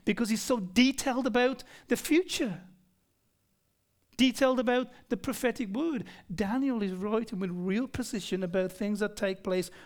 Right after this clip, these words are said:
hundreds of years later. So they did push back Antiochus. The temple was restored,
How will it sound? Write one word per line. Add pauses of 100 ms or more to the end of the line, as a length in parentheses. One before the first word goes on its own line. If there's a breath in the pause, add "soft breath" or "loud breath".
(160 loud breath)
hundreds
of
years
later. (220 loud breath)
So
they
did
push
back
Antiochus. (800 soft breath)
The
temple (180 loud breath)
was
restored,